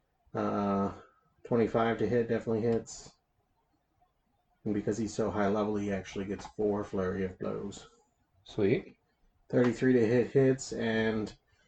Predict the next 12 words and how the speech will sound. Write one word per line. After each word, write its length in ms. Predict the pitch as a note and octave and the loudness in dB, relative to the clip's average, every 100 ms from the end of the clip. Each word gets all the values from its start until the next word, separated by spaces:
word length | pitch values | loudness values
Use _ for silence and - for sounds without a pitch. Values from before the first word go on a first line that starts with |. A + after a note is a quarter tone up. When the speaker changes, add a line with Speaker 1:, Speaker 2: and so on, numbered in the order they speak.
| _ - | _ 0
Speaker 1:
thirty-four 480 | B2 A#2 - A#2 A2 | 2 2 2 4 4
to 80 | F#2+ | 4
hit 200 | G#2+ - | 2 0
hits. 600 | - G#2+ - - - - - _ _ _ - | -2 -4 -4 -12 -12 -14 -18 _ _ _ -2
Do 60 | |
you 60 | C#3 | 0
remember 340 | C#3 C3 B2+ | 4 4 6
what 240 | B2 A#2 - - _ _ _ _ _ _ _ _ _ _ _ | 4 2 -2 -12 _ _ _ _ _ _ _ _ _ _ _
Flurry 280 | C3 A#2+ A#2 | 0 2 2
of 80 | G2+ | 0
Blows 300 | A2 A2 A2 | 0 -2 -2
is, 380 | A2+ A2+ G#2+ | -2 -2 -6